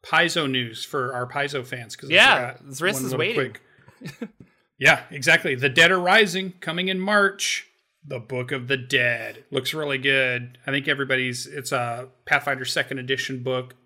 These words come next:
Speaker 1: I think a lot of people have loved the artwork, or have been
Speaker 2: Cool.
Speaker 1: anticipating it quite a bit, and it looks really good. And Paizo's been talking about it on their Twitter quite a bit this last couple of weeks, 'cause it comes in March.
Speaker 2: Very
Speaker 1: So
Speaker 2: cool.
Speaker 1: I'm looking forward to it. Um, it looks really good.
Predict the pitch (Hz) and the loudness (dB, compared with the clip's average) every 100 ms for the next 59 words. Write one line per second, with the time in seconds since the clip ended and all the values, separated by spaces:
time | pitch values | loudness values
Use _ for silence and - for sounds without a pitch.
0 | _ 139 127 123 127 123 139 135 127 120 | _ -14 -12 -10 -8 -8 -8 -8 -8 -8
1 | 123 131 127 120 135 143 139 135 135 135 | -8 -8 -8 -6 -6 -4 -2 -2 -4 -16
2 | 127 123 123 120 120 226 - 156 - 147 | -14 -14 -12 -8 -2 0 0 -2 -10 -2
3 | 151 156 160 156 _ - - - _ - | -2 0 -4 -6 _ -20 -20 -20 _ 2
4 | 160 156 160 160 - 143 131 127 123 123 | 4 4 4 2 0 -2 0 2 0 -2
5 | 143 151 - 139 127 127 127 120 123 151 | -4 -4 -4 -2 -2 0 0 0 0 0
6 | 135 123 131 123 139 127 123 123 127 117 | 0 -6 -8 -6 -6 -6 -8 -8 -10 -14
7 | 113 - 127 123 127 113 117 - 117 127 | -14 -12 -12 -10 -12 -12 -16 -16 -16 -14
8 | 120 - 127 117 117 120 123 - 123 - | -14 -12 -12 -12 -12 -12 -12 -16 -18 -16
9 | 127 123 - 123 131 147 196 262 _ - | -12 -12 -14 -14 -12 -10 -10 -12 _ -18
10 | - _ _ _ _ - 135 147 123 160 | -18 _ _ _ _ -12 -8 -4 2 4
11 | 202 139 123 131 120 120 135 - _ - | 4 0 -6 -6 -8 -6 -6 -6 _ -16
12 | 123 117 120 131 131 - 127 131 120 135 | -14 -14 -16 -12 -12 -12 -12 -12 -10 -12
13 | 113 | -12